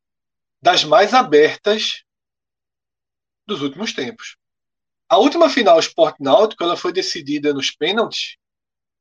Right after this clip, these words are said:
mas eu não, eu não via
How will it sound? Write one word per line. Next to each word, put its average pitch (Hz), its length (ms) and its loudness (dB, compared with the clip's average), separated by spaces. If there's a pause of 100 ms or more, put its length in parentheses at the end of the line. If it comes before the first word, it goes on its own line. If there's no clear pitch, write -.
(360)
mas 247 500 2 (840)
eu 160 120 -2
não, 208 220 4
eu 185 100 0
não 262 180 2
via 220 580 2